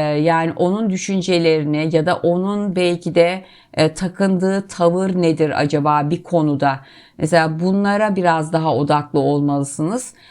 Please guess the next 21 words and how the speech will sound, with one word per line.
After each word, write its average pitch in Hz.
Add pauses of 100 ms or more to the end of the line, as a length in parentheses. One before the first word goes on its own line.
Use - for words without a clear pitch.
(280)
Ee, 151 (220)
burada 196
hani 185
ekip 170
ruhu 170
ifade 156
edildiği 160
için 139 (280)
hani 156
siz 240
bir 247
ekipsiniz, 160
yani 147
bunun 190
da 175
farkında 165
olarak 151
hareket 151
etmeniz 143
gerektiğini 151
söylüyor. 151